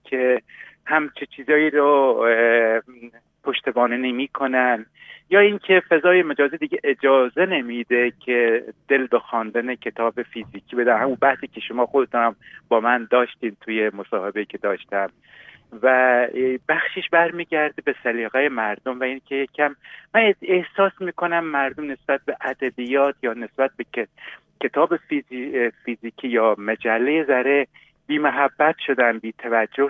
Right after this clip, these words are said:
شدن. خب این یک ز-، ضایعه است، اصلاً این یک، اه، بدعت جالبی برای ادبیات ایران نمیتونه باشه. خب این مجله بخشی از ادبیات، ادبیات ایرانه، تو شعر هست،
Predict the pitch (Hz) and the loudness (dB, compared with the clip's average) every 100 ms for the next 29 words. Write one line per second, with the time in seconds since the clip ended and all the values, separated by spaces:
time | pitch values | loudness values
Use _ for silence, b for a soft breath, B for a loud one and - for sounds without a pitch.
0 | - 123 123 113 110 - 120 120 147 135 | -2 -2 0 0 -2 -2 -2 -2 -6 -4
1 | 143 - 113 95 101 95 104 98 107 101 | -4 -6 -10 -8 -6 -6 -8 -4 -2 0
2 | 104 123 - 104 - 120 113 113 127 - | 2 0 -2 -10 -10 -10 -6 -2 -4 -4
3 | 131 B B B B 127 117 110 107 104 | -18 B B B B 2 4 4 2 2
4 | 101 95 107 _ _ - - 120 123 - | 0 -4 -8 _ _ -6 -2 0 0 -4
5 | - 120 113 127 147 131 104 104 107 - | 0 2 2 0 -2 -2 -2 -2 -4 -6
6 | 104 107 107 107 - 110 117 127 147 170 | -8 -6 -2 -2 -2 -6 -4 -4 -4 -6
7 | - 120 101 98 - 92 123 127 147 113 | -6 -6 -2 -2 -2 -6 -4 -4 -2 0
8 | 120 139 - 175 - 202 147 131 117 101 | 2 2 2 0 2 2 2 0 -4 -4
9 | 117 - 120 107 104 113 - 131 104 107 | -6 -4 -4 -2 -2 -2 -2 -6 -2 -2
10 | 127 113 B B B - 165 - - 165 | -2 -8 B B B -10 -6 -4 0 4
11 | 160 143 143 139 | 4 2 0 -2